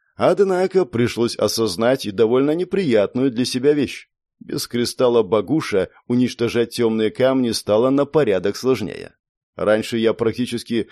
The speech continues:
не задумывался о проходящей через меня энергии. Сейчас же, когда основной источник опустел за считанные секунды,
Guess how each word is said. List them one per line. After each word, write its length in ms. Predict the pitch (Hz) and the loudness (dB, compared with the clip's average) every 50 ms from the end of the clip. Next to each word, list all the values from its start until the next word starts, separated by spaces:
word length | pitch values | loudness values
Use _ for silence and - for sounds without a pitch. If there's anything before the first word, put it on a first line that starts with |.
| - - | -8 -4
не 140 | 120 143 139 | -2 0 2
задумывался 640 | 117 139 147 156 185 175 143 120 110 101 - 107 | 2 2 2 2 2 2 2 2 2 2 2 0
о 40 | 101 | 0
проходящей 640 | - - 110 104 - 113 104 113 104 98 - 110 95 | 0 0 -2 0 -2 -2 0 0 -2 -2 -6 -10 -8
через 260 | - 120 120 110 95 | -6 -4 -4 -2 -2
меня 220 | 123 123 131 127 - | 0 0 0 0 0
энергии. 560 | - 147 151 160 147 107 92 87 76 - - - _ _ | 0 0 2 2 0 0 -2 -6 -12 -14 -14 -18 _ _
Сейчас 560 | _ - - 120 110 - - 139 147 160 156 - | _ -10 -8 -8 -8 -4 -2 0 2 2 2 0
же, 100 | - 98 | -2 -2
когда 340 | - 107 101 95 107 107 | 0 -2 0 2 2 2
основной 420 | 101 101 - 113 107 107 113 107 107 | 2 0 -2 -4 -2 0 0 0 0
источник 480 | 98 - - 110 101 - 110 104 - | -2 -2 -4 -4 -4 -4 -6 -2 -2
опустел 580 | 107 98 - - 113 104 - - 113 110 123 - - - | -2 -2 -2 -6 -6 -6 -4 0 0 0 0 0 -4 -10
за 200 | - 107 95 113 | -12 -6 -4 -4
считанные 460 | 113 - - 123 - - 107 104 104 107 | -4 -2 -4 -6 -4 -2 -2 -2 -2 -2
секунды, 600 | - - 123 - 165 185 190 160 175 175 - | -4 -6 -4 -2 -2 -2 2 2 2 2 2